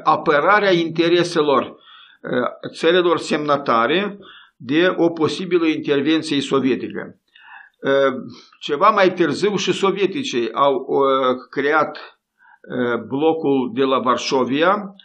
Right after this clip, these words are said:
Motivul creierii a fost admiterea, eh, Republicii Federale a Germaniei în, eh, blocul nato și asta le-a servit sovieticilor pretext ca să creeze și ei un bloc asemănător. Statutele acestor blocuri, ele sunt, eh,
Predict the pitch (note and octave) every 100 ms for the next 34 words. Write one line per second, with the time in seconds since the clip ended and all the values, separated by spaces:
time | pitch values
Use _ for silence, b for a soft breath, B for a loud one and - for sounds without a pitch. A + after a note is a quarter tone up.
0 | B D3+ C#3 D3 D3 G3 F3+ F3 E3 F3
1 | E3+ D#3+ E3 E3 - D3+ C3+ F3 F3+ D3
2 | C3+ C3+ C#3 C3+ C#3 C3+ D#3+ - C#3 C3+
3 | C#3 C#3+ C3+ B2 B2+ B2+ C3 B2+ A#2+ A2
4 | A2 _ C3+ C#3 C3 B2 A#2+ A2+ - B2
5 | C3 D3 C#3+ A#2+ A2+ - E3 F3 C3 B2+
6 | C#3 B2+ A#2+ B2+ B2 C#3+ D3 - C3 B2+
7 | D3 C3+ - B2 A#2+ C#3+ C#3+ F#3+ F3+ -
8 | - - A#2 - B2 C3+ C#3+ C#3+ A#2 B2+
9 | B2 B2+ B2 B B B B B2+ A2+ C#3+
10 | D3 - B2 A2 G2+ G2 E3+ G3+ G3+ B
11 | B B - - C#3+ C#3+ B3 B3 E3+ C#3+
12 | B2 C#3 C3 E3+ D3+ D3+ B2 B2+ F3+ F3+
13 | D#3+ D#3+ D#3+ D3+ E3+ D#3 D3+